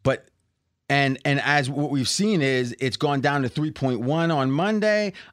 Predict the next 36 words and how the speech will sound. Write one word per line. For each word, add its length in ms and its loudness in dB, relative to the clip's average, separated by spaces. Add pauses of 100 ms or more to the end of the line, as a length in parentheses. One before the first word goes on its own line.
up 240 -2
a 20 0
little 240 0
bit 200 -2
to 60 -4
three 260 -4
point 300 -4
four. 560 -2 (280)
So 240 0
in 160 0
general, 920 0 (920)
it's 200 0
been 460 -2
down 400 2
as 160 2
we 140 0
expect 640 -2
from 200 0
the 80 0
time 320 0
when 120 2
Jimmy 220 2
G 180 2
was 120 0
thought 220 2
to 60 -8
be 100 -4
the 60 -4
starter. 520 2
Otherwise, 760 0 (400)
just 260 -2
a 80 0
little 280 2
down 260 2
but 140 -2
flat. 580 -6